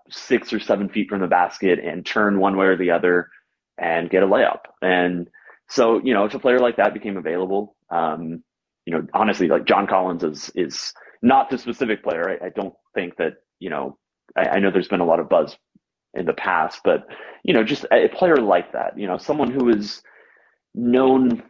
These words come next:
for being able to get his own shot and score. Like, I think you could build the team in that way if a player like that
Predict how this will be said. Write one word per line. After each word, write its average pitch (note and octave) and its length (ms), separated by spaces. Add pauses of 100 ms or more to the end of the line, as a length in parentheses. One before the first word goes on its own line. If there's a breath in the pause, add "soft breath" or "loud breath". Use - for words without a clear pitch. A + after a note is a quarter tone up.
for A2+ 300
being G#2 260
able F#2+ 260
to F2+ 480
get F#2+ 200
his G2 160
own F2 140
shot E2+ 420
and D#2+ 200
score. F2+ 540
Like, C3 160
I E3 40
think A3 160
you D3+ 100
could C#3+ 220
build F#2+ 200
the - 60
team D#2+ 180
in - 60
that D#2 160
way D#2+ 180
if F#2 100
a F#2+ 60
player F#2+ 240
like E2+ 160
that F2+ 180